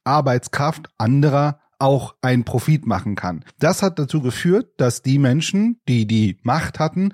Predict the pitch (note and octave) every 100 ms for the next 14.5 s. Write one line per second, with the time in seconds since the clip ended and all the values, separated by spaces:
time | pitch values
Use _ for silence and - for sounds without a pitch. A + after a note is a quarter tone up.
0 | - - B2+ A#2+ G3+ A#3 D#3+ C#3 F#3 -
1 | G3 A#3 - _ - D3 C3 C3 C3 C3
2 | F#3 - - B2 G#2 B2+ D#3+ C#3+ A#2 -
3 | - B2 - B2+ C3+ D#3+ C#3+ E3 F3 G#3+
4 | A3+ - E3+ G3 F3+ D3+ D#3+ F3 E3 D#3+
5 | - - C3 C#3+ C3+ C3 C3 B2+ A2+ A#2+
6 | A2+ A2 - _ B2 D#3+ C3+ G#2 F2+ G2
7 | - D3+ C#3+ G#2+ - G#2 D#2+ G#2 B2+ C3
8 | C3+ A2+ - C3+ C3+ D#3+ D#3 - F3+ G#3+
9 | A#3+ - D3 E3+ A#3 B3 _ E3 E3+ E3+
10 | D#3+ C3+ C#3 D3+ C#3 D#3 F3 D#3 C#3+ D3+
11 | D3+ C3+ B2+ D3+ B2 - - G#3+ D#3+ G2+
12 | G2 _ C3+ B2+ A2+ - B2+ A#2 C3 D#3+
13 | C#3+ B2 - A2 - - _ - F3 F3+
14 | D#3 F#3 G3+ A3 A#3+